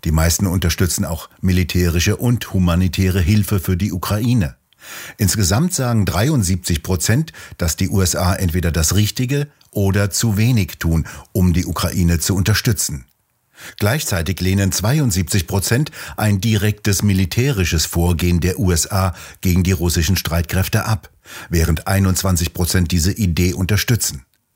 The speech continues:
Das amerikanische Verteidigungsministerium sagte, die russische Armee habe eine niedrige Moral und eine mangelhafte Logistik.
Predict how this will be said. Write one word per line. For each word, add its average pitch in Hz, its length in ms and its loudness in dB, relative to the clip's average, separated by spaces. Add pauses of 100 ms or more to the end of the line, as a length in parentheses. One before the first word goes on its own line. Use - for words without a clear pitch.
(340)
Das 80 120 -2
amerikanische 90 680 0
Verteidigungsministerium 92 1200 0
sagte, 95 420 0 (440)
die 104 140 2
russische 123 500 0
Armee 104 440 2
habe 117 260 0
eine 95 200 2
niedrige 104 520 2
Moral 98 500 2
und 127 160 -2
eine 113 180 2
mangelhafte 92 640 2
Logistik. 95 640 -2